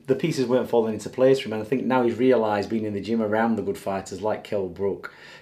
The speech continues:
Kid Galahad, Liam Williams, Robbie Davis, you know, they draw off, off their experience, and it's made him more mature. So he, he's learning and realising what the big picture is now, and he, he's, he's, he's putting some good spars in,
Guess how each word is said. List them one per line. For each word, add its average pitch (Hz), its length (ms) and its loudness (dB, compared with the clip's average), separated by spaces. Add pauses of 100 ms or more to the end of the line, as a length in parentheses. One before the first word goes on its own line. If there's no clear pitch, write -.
Kid 110 180 -4
Galahad, 101 460 0
Liam 101 280 -2
Williams, 95 540 -6 (440)
Robbie 113 220 2
Davis, 120 680 4
you 120 160 -4
know, 120 280 2
they 113 140 0
draw 117 460 4
off, - 500 -8
off 107 200 -12
their 110 180 2
experience, 107 800 -2
and 104 520 -8
it's - 320 -8
made 123 240 -2
him 110 80 0
more 113 200 2
mature. 107 540 0 (560)
So 123 580 4 (300)
he, 123 200 0
he's 123 160 2
learning 131 420 6
and 113 200 4
realising 113 360 4
what 110 80 0
the 107 80 2
big - 200 -6
picture - 280 -4
is 98 100 -6
now, 101 380 -4
and 104 180 -6
he, 104 140 -4
he's, 104 420 -8
he's, 98 220 -10
he's 117 160 -8
putting 117 180 -4
some 113 140 -6
good 107 160 -8
spars 98 480 -2
in, 117 240 -6